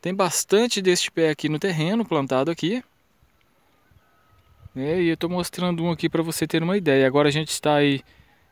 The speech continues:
no tempo, entrando o tempo das águas, né? Começar a chover. E ela vai produzindo aí as flores. Tá certo?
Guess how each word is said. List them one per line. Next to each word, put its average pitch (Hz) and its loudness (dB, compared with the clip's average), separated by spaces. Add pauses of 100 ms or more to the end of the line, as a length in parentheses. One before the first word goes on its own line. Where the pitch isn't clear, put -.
(140)
no 139 -6
tempo, 135 0
entrando 156 2
o 143 -2
tempo 135 0
das 147 2
águas, 180 4
né? 175 0
Começar 147 -2
a 131 -2
chover. 180 2 (480)
E 151 2
ela 151 6
vai 156 0
produzindo 170 -2
aí 156 0 (320)
as 151 -8
flores. 131 -2 (1400)
Tá 117 -10
certo? 185 -4